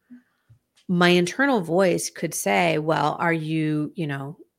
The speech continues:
this is what always happens. You always take the job and then you end up not making friends and, and you're just not happy there and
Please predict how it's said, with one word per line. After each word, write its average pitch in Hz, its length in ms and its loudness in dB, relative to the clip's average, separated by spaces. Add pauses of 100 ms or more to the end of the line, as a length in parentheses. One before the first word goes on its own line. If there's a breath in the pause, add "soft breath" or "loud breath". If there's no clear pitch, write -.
(200)
this 175 280 -2
is 175 60 -4
what 170 140 4
always 147 200 0
happens. 147 460 -8
You 151 80 -2
always 151 300 -2
take 147 240 -8
the 147 40 -12
job 139 360 -4
and 135 100 -8
then 135 380 -8
you 151 180 -8
end 139 200 -6
up 135 120 -12
not 143 160 -6
making 143 300 -10
friends 135 440 -6
and, 131 220 -8 (420 loud breath)
and 143 320 -2
you're 147 120 -4
just 143 180 -4
not 151 160 0
happy 135 340 -4
there 135 320 -6
and 131 200 -6